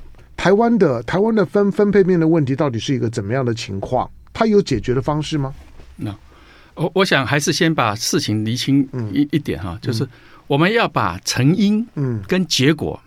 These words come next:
Speaker 1: 对。
Speaker 2: 要做一个分开。
Speaker 1: 当然，嗯。
Speaker 2: 我们现在所看的所有在讨论分配都谈结果啊。
Speaker 1: 嗯。
Speaker 2: 我就是一大堆数字，
Speaker 1: 对。
Speaker 2: 然后看看不同的阶层，
Speaker 1: 嗯。
Speaker 2: 所得阶层，然后它差异有多大，
Speaker 1: 嗯。
Speaker 2: 然后时间序列一看，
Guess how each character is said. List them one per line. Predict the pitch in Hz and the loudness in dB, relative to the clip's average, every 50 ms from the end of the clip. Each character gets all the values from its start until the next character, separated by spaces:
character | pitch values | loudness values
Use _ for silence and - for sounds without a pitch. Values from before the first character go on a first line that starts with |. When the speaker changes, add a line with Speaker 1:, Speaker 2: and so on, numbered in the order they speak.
| - | -10
Speaker 1:
对。 | - 113 104 98 | -8 -6 -6 -2
Speaker 2:
要 | 92 131 127 | -2 -2 -2
做 | - 156 131 | 0 0 -2
一 | 120 | -2
个 | 117 110 | -2 -4
分 | - - 123 123 | -2 -2 -2 0
开。 | 127 | 0
Speaker 1:
当 | 107 | -2
然， | 101 95 - - | -4 -4 -8 -8
嗯。 | - 117 113 104 92 | -6 -6 -6 -4 0
Speaker 2:
我 | - | 0
们 | 165 208 233 | 2 2 2
现 | 226 294 294 | 4 4 6
在 | 285 262 | 6 6
所 | 214 160 147 | 4 4 2
看 | 139 - - 254 208 | 2 2 0 2 2
的 | 170 151 | 2 0
所 | - - 170 233 | 2 2 2 2
有 | 233 160 | 4 2
在 | 190 214 | 2 0
讨 | - - 131 139 | 0 0 0 2
论 | 180 202 | 2 2
分 | 170 165 185 | 2 0 2
配 | 170 185 156 | 2 0 0
都 | 151 165 | 0 -2
谈 | 147 - 123 131 | -4 -2 -4 -4
结 | - 110 | -2 -4
果 | 107 110 - - | -4 -4 -8 -10
啊。 | - - | -10 -8
Speaker 1:
嗯。 | 123 127 120 110 98 92 - - - | -6 -6 -6 -6 -8 -10 -16 -18 -4
Speaker 2:
我 | - 160 196 | -2 0 2
就 | 247 262 | 2 2
是 | 240 269 | 2 0
一 | 247 | 0
大 | 240 254 247 | 2 2 2
堆 | 233 240 240 | 4 2 0
数 | - - 247 | 0 0 0
字， | 220 - - 226 190 135 | 0 0 0 -2 -2 0
Speaker 1:
对。 | - 151 131 117 | 2 0 0 2
Speaker 2:
然 | - 170 220 | 2 2 2
后 | 240 | 2
看 | 226 226 247 247 | 2 0 0 2
看 | 240 247 240 107 | 2 0 0 0
不 | - | 0
同 | 196 180 175 175 | 0 2 2 2
的 | 180 185 | 2 2
阶 | 170 - 214 220 | 2 2 2 2
层， | 208 165 147 135 147 | 2 4 2 2 2
Speaker 1:
嗯。 | 156 | 2
Speaker 2:
所 | - - 147 | 0 -2 0
得 | 135 160 | 0 0
阶 | 160 180 | 0 0
层， | 202 175 | 0 0
然 | 160 147 | 2 2
后 | 220 247 | 2 2
它 | 208 240 247 | 2 2 0
差 | - - 226 254 | 2 2 2 2
异 | 262 | 4
有 | 185 147 | 2 2
多 | 139 170 208 233 | 2 0 0 2
大， | 254 220 151 | 2 2 2
Speaker 1:
嗯。 | 143 | 2
Speaker 2:
然 | 135 180 | 2 2
后 | 233 220 | 0 0
时 | - - - - - - 190 | -2 -4 -8 -8 -6 -4 -2
间 | 185 220 247 | 0 0 -2
序 | 233 - 240 | 0 0 0
列 | 233 226 196 | 2 2 2
一 | 196 | 2
看， | - 247 226 170 | 2 2 0 0